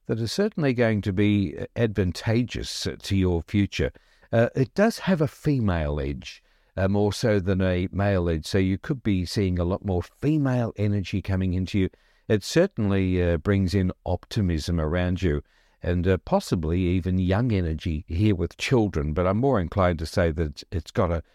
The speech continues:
a female energy, and it, it's going to bring in growth here also with your finances.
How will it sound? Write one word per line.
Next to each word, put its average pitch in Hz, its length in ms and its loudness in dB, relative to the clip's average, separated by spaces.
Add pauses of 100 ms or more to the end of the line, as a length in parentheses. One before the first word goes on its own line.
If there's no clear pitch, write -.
(120)
a - 80 -4
female 87 640 0
energy, 82 440 -2 (340)
and 95 200 0
it, 98 140 -2
it's 87 200 -4
going 156 260 2
to 110 100 0
bring 104 260 0
in 95 220 0
growth 101 540 0
here 71 440 -4 (300)
also 92 420 0
with 87 260 -2 (120)
your 87 340 0
finances. 82 880 -4